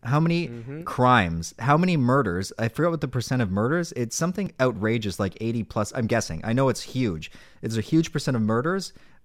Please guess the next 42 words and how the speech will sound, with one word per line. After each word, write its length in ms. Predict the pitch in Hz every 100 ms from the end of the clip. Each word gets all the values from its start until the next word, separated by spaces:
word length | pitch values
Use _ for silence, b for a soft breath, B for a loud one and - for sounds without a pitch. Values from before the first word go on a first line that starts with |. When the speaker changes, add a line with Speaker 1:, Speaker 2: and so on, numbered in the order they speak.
| _ _ _ -
Speaker 1:
where 220 | 107 120
the 100 | 110
person's 380 | - 131 - 113 120
always 280 | 120 131
got 140 | 107 101
alcohol. 300 | 107 107 -
Like, 140 | 113
it's 200 | 90 107
most 240 | 123 135 -
commonly 540 | 131 123 135 135 127
to 140 | - 104
be 180 | 110
drunk 380 | 92 104 131 170
when 140 | 107 110
you 80 | 101
commit 240 | 113 98
a 40 |
crime, 380 | - 110 101 101
especially 380 | 101 117 - 101
murder. 340 | 101 98 107 - B B B
Um, 380 | 95 98 98 104
how 140 | 127
many 120 | 131
people 240 | 117 127 117
are 60 |
killed 240 | 98 123 113
in 60 |
drunk 240 | 98 104 90
driving? 540 | 107 107 110 113 113 B B B
How 100 | 127
many 160 | 135
people 260 | 117 113 110
die 300 | 98 104 110
from, 240 | - 104
like, 320 | 98 90 - - 82
cirrhosis 480 | - 113 117 107 104
of 80 |
the 80 | 92
liver, 480 | 92 113 110 117 117 B B B
um, 200 | 87 90
heart 320 | - 127 127
problems? 680 | - 117 110 117 110 110 101